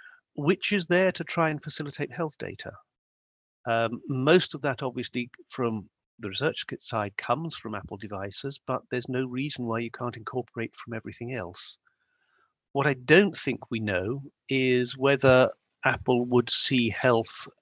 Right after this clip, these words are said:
as a major division that it wanted to do itself, as opposed to something that it would allow. Um, and there's a big issue here of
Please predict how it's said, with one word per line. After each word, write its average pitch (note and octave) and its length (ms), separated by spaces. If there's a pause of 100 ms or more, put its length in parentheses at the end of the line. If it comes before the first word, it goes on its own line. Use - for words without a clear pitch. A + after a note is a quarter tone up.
(120)
as A2+ 560 (1000)
a C#3 100
major A#2+ 400
division A2 560
that G#2+ 120
it - 100
wanted A#2 300
to A2 80
do G#2+ 180
itself, G2 540 (360)
as A2 120
opposed A2 440
to - 60
something G#2+ 380
that G2+ 120
it - 120
would G#2 100
allow. G2 460 (960)
Um, A#2+ 180 (300)
and E3 100
there's D#3+ 200
a D#3+ 60
big E3+ 360
issue C#3 400
here G#2 540 (160)
of A#2+ 360